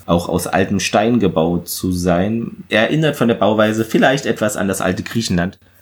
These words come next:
Daniel, "Ah, Schulak, ja, das klingt gut." <laughs> Und O'Neill, "Ja, ich hab gehört, da soll es ganz hübsch sein." Ja, und die gehen dann auf die Stadt zu. Wir sind da nun,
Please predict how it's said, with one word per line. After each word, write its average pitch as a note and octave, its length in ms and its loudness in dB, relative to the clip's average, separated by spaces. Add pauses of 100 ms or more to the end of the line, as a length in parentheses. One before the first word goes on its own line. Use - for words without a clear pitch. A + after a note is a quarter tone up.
(140)
Daniel, A2+ 420 2
"Ah, D3+ 360 0
Schulak, A#2 480 2
ja, B2 360 2
das A2 220 -2
klingt D3 180 -4
gut." G2+ 280 -2 (200)
<laughs> - 720 -6
Und A2 220 -2
O'Neill, A#2+ 520 2 (120)
"Ja, F#2+ 360 2 (120)
ich - 180 -6
hab F#3+ 200 2
gehört, F#3 380 0
da A#2+ 100 2
soll C3 160 2
es C#3 100 -2
ganz D3 220 -2
hübsch - 260 0
sein." E2+ 400 -2 (200)
Ja, F2+ 160 2
und G#2 100 0
die C3+ 80 2
gehen B2 160 2
dann A2 140 0
auf F#2+ 120 -2
die - 100 -8
Stadt - 280 -2
zu. C3+ 300 -2 (260)
Wir C3+ 180 4
sind D3+ 220 0
da C#3+ 100 4
nun, C3 720 2